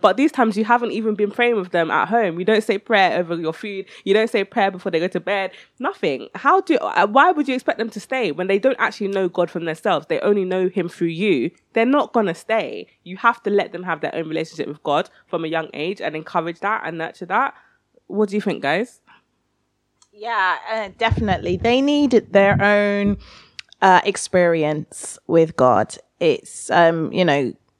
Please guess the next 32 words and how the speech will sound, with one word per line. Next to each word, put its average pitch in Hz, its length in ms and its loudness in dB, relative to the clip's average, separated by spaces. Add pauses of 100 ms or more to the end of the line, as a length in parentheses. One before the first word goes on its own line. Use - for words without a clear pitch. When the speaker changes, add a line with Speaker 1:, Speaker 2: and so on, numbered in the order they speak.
(260)
Speaker 2:
we 185 160 4
always 185 240 4
say, 156 460 2
well, 147 220 0
I 151 180 2
always 135 200 0
say, 135 340 -2 (120)
not - 160 -2
we, 143 280 0 (560)
um, 175 540 0 (140)
<laughs> - 120 2 (1300)
Speaker 1:
I - 100 -8
feel 285 100 -4
like 254 120 0
that 175 160 0
sounded 165 200 2
like - 200 4
shade. 156 340 -2
Speaker 2:
<laughs> 269 140 2 (120)
Speaker 1:
It 196 220 4
sounded 262 320 4
Speaker 2:
No, 269 80 8
it 262 100 6
Speaker 1:
like 285 100 6
Speaker 2:
wasn't. 262 240 4
Speaker 1:
shade. 220 120 4
Speaker 2:
It 226 220 6
was 233 100 -2
Speaker 1:
It 180 40 2
was 254 100 6
Speaker 2:
just - 80 -6
like, 226 180 8